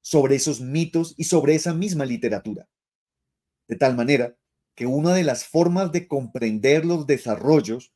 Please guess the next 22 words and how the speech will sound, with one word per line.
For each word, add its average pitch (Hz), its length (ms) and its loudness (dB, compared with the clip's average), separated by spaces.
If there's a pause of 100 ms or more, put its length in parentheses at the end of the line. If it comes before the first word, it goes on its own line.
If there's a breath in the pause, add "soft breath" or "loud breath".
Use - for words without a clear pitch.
(480)
consiste 180 840 -4 (340)
en 139 200 0
darse 151 440 2
cuenta 190 460 0
de 190 100 2
los 156 220 0
eslabones 127 920 2
que 160 160 -4
han 139 180 -2
ido 131 440 -4 (340)
remontándose 156 1000 0
en 170 100 0
lo 127 80 -2
más 156 340 -2
profundo 220 600 0
del 180 180 2
pasado - 500 -4 (400)
y 139 140 -8
cómo 151 480 2 (260)
viven, 185 720 -2 (300)
se - 280 2
transforman 180 920 2